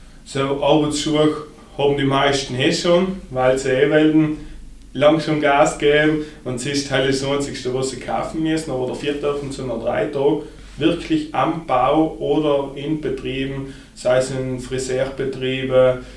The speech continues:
äh, Spanglereien, früher haben wir ganz stark Zimmerer auch gehabt, das ist ganz interessant gewesen, dafür kein Mechaniker früher mal, ist eine interessante Abwechslung gewesen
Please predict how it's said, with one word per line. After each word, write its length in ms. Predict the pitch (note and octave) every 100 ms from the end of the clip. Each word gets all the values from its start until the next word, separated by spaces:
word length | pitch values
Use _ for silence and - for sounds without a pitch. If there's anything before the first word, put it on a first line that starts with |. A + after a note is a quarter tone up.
| - -
äh, 200 | A#2+ A#2+
Spanglereien, 920 | A#2+ C3 B2+ C3+ C3 B2 B2 C3 C3 B2
früher 300 | C3+ C#3 C3
haben 140 | C3
wir 140 | B2+ A#2+
ganz 340 | B2+ D3+ E3
stark 440 | - C3 C3+ - -
Zimmerer 320 | D3+ D3 D#3+
auch 480 | D3+ D3 D3 D3 D#3
gehabt, 340 | D3 D3+ D3+
das 100 | A#2+
ist 80 | A#2+
ganz 240 | D#3 D#3
interessant 640 | D#3 D3+ C3 B2+ D3+ D#3+ -
gewesen, 500 | C#3+ C#3 D3 D3 C3
dafür 260 | - C#3+
kein 260 | C#3+ D3+ E3
Mechaniker 600 | A2+ - G#2+ E3+ F#3+ -
früher 300 | - E3+ F3 D3+
mal, 380 | D3 D#3 F3+ - - - - -
ist 140 | G#2+
eine 160 | B2+ C3+
interessante 540 | C3+ C3 C3 B2 G#2
Abwechslung 640 | A#2+ G#2+ C#3 - - D#3 D3+
gewesen 640 | D3 C#3+ D3 D3 - -